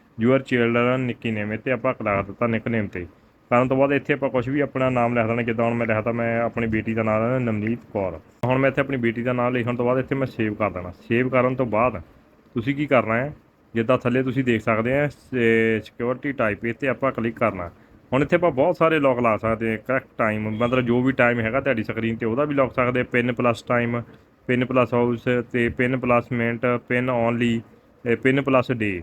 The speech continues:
ਤੁਸੀਂ ਜਿਹੜਾ ਤੁਹਾਨੂੰ ਚੰਗਾ ਲੱਗਦਾ ਤੁਸੀਂ ਲਾ ਸਕਦੇ। ਜਿੱਦਾਂ ਹੁਣ ਮੈਂ ਲਾਦਾ ਇੱਥੇ, ਅਹ, ਕਰੈਕਟ ਟਾਈਮ ਲਾ ਦੇਣਾ, ਕਰੰਟ ਟਾਈਮ।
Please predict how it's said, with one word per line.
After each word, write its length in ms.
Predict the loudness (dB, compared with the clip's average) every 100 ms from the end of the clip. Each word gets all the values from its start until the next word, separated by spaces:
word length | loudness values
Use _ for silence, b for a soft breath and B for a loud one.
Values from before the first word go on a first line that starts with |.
| -6
ਤੁਸੀਂ 180 | -4 0
ਜਿਹੜਾ 240 | 0 2
ਤੁਹਾਨੂੰ 220 | 0 0
ਚੰਗਾ 220 | 0 2
ਲੱਗਦਾ 200 | 4 2
ਤੁਸੀਂ 220 | 0 -2 0
ਲਾ 160 | 2
ਸਕਦੇ। 220 | 2 -2
ਜਿੱਦਾਂ 180 | -2 -2
ਹੁਣ 100 | -2
ਮੈਂ 160 | -2 0
ਲਾਦਾ 220 | 0 0
ਇੱਥੇ, 220 | -2 -2
ਅਹ, 360 | -4 -2 0 0
ਕਰੈਕਟ 280 | 0 -2 0
ਟਾਈਮ 260 | 0 0
ਲਾ 120 | 0 -2
ਦੇਣਾ, 160 | -4
ਕਰੰਟ 320 | -4 -2 -2 -4
ਟਾਈਮ। 200 | -6